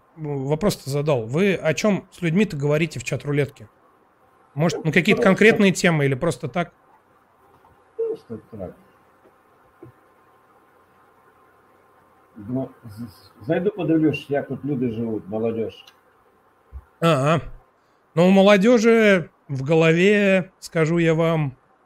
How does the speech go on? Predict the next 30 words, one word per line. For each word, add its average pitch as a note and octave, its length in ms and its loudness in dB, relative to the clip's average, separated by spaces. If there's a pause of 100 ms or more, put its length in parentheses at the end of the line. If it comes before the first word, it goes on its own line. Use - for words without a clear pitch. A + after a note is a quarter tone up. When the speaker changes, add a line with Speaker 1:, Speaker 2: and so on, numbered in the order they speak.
(360)
Speaker 1:
полная F3+ 400 2
каша. D#3 360 -2
Speaker 2:
А - 20 -6
я A#3 100 -4
переключаюсь G3+ 460 -6
Speaker 1:
Что G3 260 4
из G3+ 120 6
Speaker 2:
так F#3+ 80 6
Speaker 1:
России, G3+ 520 4
Speaker 2:
сразу. - 120 0
Speaker 1:
что G3 120 2
из F3 180 4
Украины, E3+ 800 2
беда D3+ 480 0
полнейшая. C3+ 680 -4 (1300)
Speaker 2:
Я B2+ 180 -12
про C3 160 -8
це B2 220 -8
знаю, G2 480 -6
так. E2 160 -12 (1300)
Speaker 1:
Общаться G#3 540 0
можно F3+ 580 2
буквально D#3+ 720 0
с - 80 -4
каждым D#3+ 440 0
десятым, C#3 520 -2
и C3+ 40 -4
то, D#3+ 140 -2
если D#3 240 -4
повезёт. C3+ 500 -4